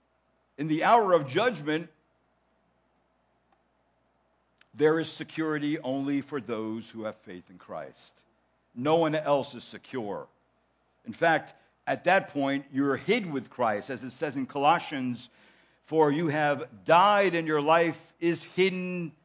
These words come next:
with Go-, Christ in God."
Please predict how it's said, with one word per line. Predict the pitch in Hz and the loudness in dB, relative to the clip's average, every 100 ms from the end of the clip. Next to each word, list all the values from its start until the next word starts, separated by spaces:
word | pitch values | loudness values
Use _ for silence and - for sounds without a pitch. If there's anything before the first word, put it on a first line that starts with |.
| _ _ _ _ | _ _ _ _
with | 135 143 196 156 120 | -2 8 8 6 -2
Go-, | 165 - - | -4 -4 -2
Christ | 165 165 160 - - | 4 4 4 -4 -6
in | 165 160 | -4 -2
God." | 151 151 135 92 | 0 2 2 -2